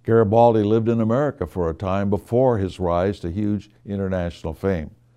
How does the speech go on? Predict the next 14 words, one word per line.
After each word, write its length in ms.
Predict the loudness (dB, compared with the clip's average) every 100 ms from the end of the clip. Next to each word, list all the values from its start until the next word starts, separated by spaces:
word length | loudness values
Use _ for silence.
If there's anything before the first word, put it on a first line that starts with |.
| _ _ _ _ _
There 180 | 0 4
is 200 | 4 2
some 220 | 2 4
evidence 460 | 4 4 0 -6 -4
that 100 | 0
he 80 |
actually 420 | 2 2 0 -2 0
became 440 | 0 0 0 0
an 100 | -2
American 460 | 0 0 0 -4 -4
citizen. 480 | -4 -4 -6 -10 -12 _ _ _ _ _ _ _ _ _ -6
Late 220 | -2 0
in 80 | 0
life, 480 | 4 4 4 2